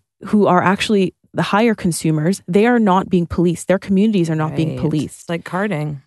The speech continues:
Speaker 1: It's like carding. Uh, if you hang out in any community long enough, you're gonna find a weed smoker, right?
Speaker 2: Yep.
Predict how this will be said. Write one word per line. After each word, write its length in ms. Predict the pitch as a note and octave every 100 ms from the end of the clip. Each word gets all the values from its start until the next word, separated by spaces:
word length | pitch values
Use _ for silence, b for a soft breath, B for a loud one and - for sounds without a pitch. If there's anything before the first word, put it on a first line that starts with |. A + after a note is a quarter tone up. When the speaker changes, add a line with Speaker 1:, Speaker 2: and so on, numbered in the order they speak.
| -
Speaker 1:
It's 160 | G3
like 140 | A#3+ -
carding. 420 | F3 D#3 - - b b -
Uh, 160 | F3 -
if 200 | G3 B3+
you 100 | C#4
hang 380 | G3 G#3+ A#3 F#3
out 200 | F3+ -
in 120 | E3+ -
any 180 | G3+ A3+
community 560 | - G3+ F3+ D#3+ E3 -
long 300 | E3+ F#3 G3+
enough, 400 | F#3 D3 - - _ _
you're 240 | F3 G3
gonna 160 | G3 F3+
find 300 | F3+ E3 E3+
a 60 |
weed 200 | D3 D#3
smoker, 480 | - - - - - -
right? 240 | E3+ A#3+
Speaker 2:
Yep. 180 | - -